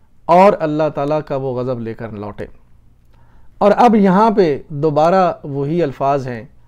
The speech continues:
"वबाऊ बिगज़बिन अला गज़ब।" तो एक गज़ब तो उनको वहाँ पे आया अल्लाह की तरफ से, और एक वो सब कुछ बतलाने के बाद ये जो मदीना के यहूद थे, इन्होंने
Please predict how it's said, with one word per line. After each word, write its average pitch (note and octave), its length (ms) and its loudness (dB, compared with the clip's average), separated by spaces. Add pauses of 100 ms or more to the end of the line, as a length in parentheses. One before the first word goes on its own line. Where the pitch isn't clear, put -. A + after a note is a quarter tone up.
(440)
"वबाऊ D3 460 2
बिगज़बिन C#3 600 -4 (520)
अला D#3+ 360 2
गज़ब।" A2+ 300 -6 (1400)
तो G3 200 2
एक A#3 220 8
गज़ब A#3 280 4
तो A#3+ 100 0
उनको A#3+ 220 0
वहाँ F3 220 0
पे A3 160 0
आया E3+ 260 4 (580)
अल्लाह D#3+ 220 0
की E3+ 140 -8
तरफ C3+ 240 -4
से, A2+ 200 -10 (420)
और D#3 280 0
एक G3 340 2 (440)
वो F3 280 -2
सब G#3 280 -2
कुछ G3 180 -4
बतलाने D#3 480 -2
के D3+ 140 -6
बाद D3+ 300 0
ये D#3+ 260 -2
जो F3 300 -4 (200)
मदीना D#3 380 -6
के D3+ 220 -6
यहूद B2+ 220 -6 (120)
थे, A#2+ 100 -8 (1400)
इन्होंने A3+ 520 4